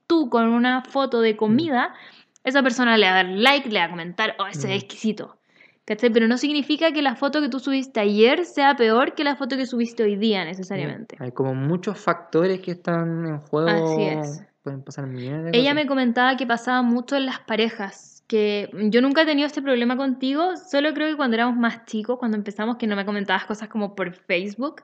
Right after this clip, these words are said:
Speaker 2: Mm.
Speaker 1: y yo era como, "Ay, no me dice nada", pero tú no le comentabas nada a nadie, básicamente.
Speaker 2: Mm.
Speaker 1: Eh, pero sí pasa mucho con las parejas, que es como, le dio like a esta persona y a mí no me da nunca.
Speaker 2: Mm.
Speaker 1: Le comentó la foto a esta otra persona y a mí jamás me comenta nada.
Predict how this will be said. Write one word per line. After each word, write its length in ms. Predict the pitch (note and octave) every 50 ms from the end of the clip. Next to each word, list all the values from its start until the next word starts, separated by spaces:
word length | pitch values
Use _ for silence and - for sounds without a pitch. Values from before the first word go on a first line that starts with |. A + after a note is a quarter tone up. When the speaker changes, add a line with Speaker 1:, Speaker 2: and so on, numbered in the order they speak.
| - -
Speaker 2:
Mm. 200 | C#3+ C3+ C3 C3 A#2+
Speaker 1:
y 100 | - G#3
yo 100 | G3 G#3
era 100 | G#3 A3+
como, 160 | G#3 G3+ F#3
"Ay, 140 | - B3+ C4
no 80 | B3+ B3
me 60 | A3+
dice 200 | A3+ A3+ A3+ A#3
nada", 180 | A3+ A#3+ A#3+ A#3
pero 160 | G#3 G3 G3
tú 120 | G3 G#3+
no 100 | G#3 G#3
le 80 | G#3 G3+
comentabas 460 | G3+ G3 G3 G3 F#3+ G3 G3 F#3+ F#3+
nada 180 | G3+ G3+ G3 F#3+
a 40 | F#3
nadie, 280 | F#3 F#3 F#3+ G#3 A3+ A#3+
básicamente. 500 | A#3+ A#3 A#3 A#3+ B3 B3+ C4 C#4 - -
Speaker 2:
Mm. 140 | C#3 C3 C3 B2+ C3+ - - - - - - - _ _ _
Speaker 1:
Eh, 240 | - A3+ A3 A3 G#3+ G#3
pero 180 | A3 G#3+ G#3 G#3
sí 180 | G#3 - C4 B3+
pasa 220 | D#4 D4+ D#4 D#4
mucho 360 | D4 C4 A#3 A3+ B3+ B3+ D#4+
con 100 | D#4 D#4 D#4+
las 100 | D#4 D#4
parejas, 400 | - D4 C#4+ D#4 D4+ E4+ D4+ -
que 100 | - B3+
es 60 | B3
como, 400 | - C4+ C4 B3 A3+ A3 A3+ - - - - - - -
le 140 | A3 A3 A3
dio 140 | A3 A3
like 340 | A3+ A3+ A3 A3 A3 - - -
a 100 | - G3
esta 220 | A#3 A#3 - D#4+
persona 320 | C#4+ E4 D#4 - F4 E4+ E4+ -
y 100 | - A3
a 60 | A3 G#3+
mí 100 | G#3+ G#3
no 100 | G3+ G3+
me 60 | G3
da 120 | F#3+ F#3 F3
nunca. 420 | F3 F3 F3 - - - - - _ _ -
Speaker 2:
Mm. 180 | C#3+ C3+ C3 C3 G#3+
Speaker 1:
Le 180 | G#3+ G#3+ G#3+
comentó 400 | G#3 G#3+ G3+ G3+ G3+ G3+ G3 G#3+
la 120 | G#3+ G#3+ G#3
foto 400 | - A#3 A#3 A3 A#3 G#3 - -
a 180 | G3 G3 G3 G3
esta 340 | G#3 G3+ - - - G3+
otra 200 | A3+ B3+ C#4+ E4
persona 380 | D#4 F4 D#4+ - E4+ E4+ E4 -
y 100 | - A3+
a 60 | G#3+ G#3+
mí 100 | G#3+ G#3
jamás 300 | G#3 - G#3 G3+ G#3 G#3
me 100 | G#3+ G3
comenta 300 | G3 G3 F#3+ F3+ E3 D#3
nada. 320 | C#3+ G2+ F#2+ A2 -